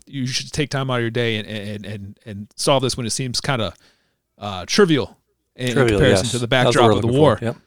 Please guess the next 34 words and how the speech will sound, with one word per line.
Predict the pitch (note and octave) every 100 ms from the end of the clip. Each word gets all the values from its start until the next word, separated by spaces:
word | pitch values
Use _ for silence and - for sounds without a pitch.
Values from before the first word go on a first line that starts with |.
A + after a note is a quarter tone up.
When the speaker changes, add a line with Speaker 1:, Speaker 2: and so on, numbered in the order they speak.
| _ _ -
Speaker 1:
And | C#3 C#3
Speaker 2:
Yeah. | C3+ C#3
Speaker 1:
it's | B2
just, | C#3 -
it, | D#3 D3+
it, | B2+ D3+
it | C#3+ D3+
was | D#3+ -
funny | E3 D3+
that | C3+
every | C3+ C#3+
time | D#3 D3
those | D3 C#3+
planes | - D#3 D3+
flew | - C#3
by, | C3 C#3+ B2+ G#2 - _ _ _ _ _ _
or | B2+ C3 B2+
Speaker 2:
Yeah. |
Speaker 1:
anytime | C3+ C#3 D3+ C#3+ C3+ B2+
you | C#3+ C#3
heard | C#3 B2+
Churchill | D#3+ D3 C#3
talking | C3 C#3+ C#3 C#3
on |
the | C3
radio | C3+ C#3+ C#3
about | B2+
going | B2+ C3+
to | B2+
war, | C3+ C3+
everybody | B2 B2 A#2+ A#2
just | A2+ - -
kinda | A#2 G2+
stops. | - A2 E2+ -